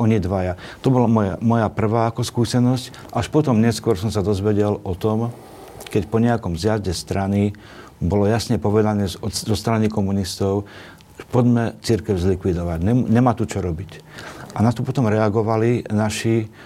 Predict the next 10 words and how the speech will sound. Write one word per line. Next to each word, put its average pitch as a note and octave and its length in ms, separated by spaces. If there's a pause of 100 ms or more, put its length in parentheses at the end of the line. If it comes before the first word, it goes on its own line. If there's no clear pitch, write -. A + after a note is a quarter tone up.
(360)
cirkevní A2 400
predstavitelia G#2+ 880 (240)
i C3+ 100
so A2 140
súhlasom G2+ 480
Vatikánu, G2+ 640
„Áno, G#2+ 400 (480)
e, G#2 240
robte B2+ 240
si A2 240